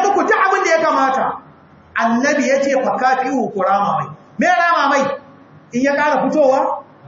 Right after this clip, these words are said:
me za ku yi? Amma duk wanda kuka zaɓa shuru, in zaɓe ya ƙara zuwa, ku ma ku yi mishi me?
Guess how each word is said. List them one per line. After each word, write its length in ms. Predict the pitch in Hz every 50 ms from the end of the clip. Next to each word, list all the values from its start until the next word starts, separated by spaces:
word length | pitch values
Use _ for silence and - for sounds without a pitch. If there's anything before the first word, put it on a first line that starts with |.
| - - - - - - - - - - - -
me 80 | 196 220
za 180 | 247 285 311 285
ku 80 | 285
yi? 120 | 254 233 226 254 - - - - - - - - - - - - - - - -
Amma 320 | - 226 233 269 269 269 320
duk 220 | 415 415 381 415
wanda 200 | 415 415 - 330
kuka 200 | - - 294 294 262 220
zaɓa 340 | 214 202 220 240 240 240 240
shuru, 600 | 240 233 359 359 349 320 294 - - - - - - - - - - - - - - - - - - - - -
in 80 | 262 294
zaɓe 280 | 302 294 269 262 277 269
ya 80 | 269 277 277
ƙara 240 | 285 277 277 262 262
zuwa, 200 | 262 254 247 240
ku 120 | 247 269 262
ma 200 | 277 277 262 262
ku 60 | 269
yi 60 | 240
mishi 200 | 262 254 - 254
me? 120 | 202 190